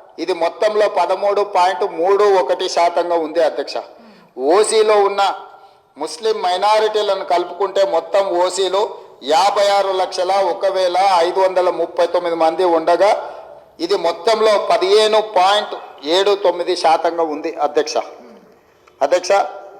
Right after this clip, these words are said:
ఈ సర్వే ద్వారా సేకరించిన డేటా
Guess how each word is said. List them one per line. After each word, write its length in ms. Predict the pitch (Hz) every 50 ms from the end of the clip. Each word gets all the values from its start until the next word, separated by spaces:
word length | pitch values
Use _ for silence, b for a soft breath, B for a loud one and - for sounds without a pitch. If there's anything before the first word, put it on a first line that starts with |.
| - - - - _ _ _ _ -
ఈ 120 | 160 190
సర్వే 420 | 190 185 180 165 165 196 214 220 220
ద్వారా 340 | 214 208 208 202 196 196 190
సేకరించిన 720 | 196 - 180 185 185 185 185 180 185 185 185 180 175 165
డేటా 440 | 143 165 170 180 175 - 175 165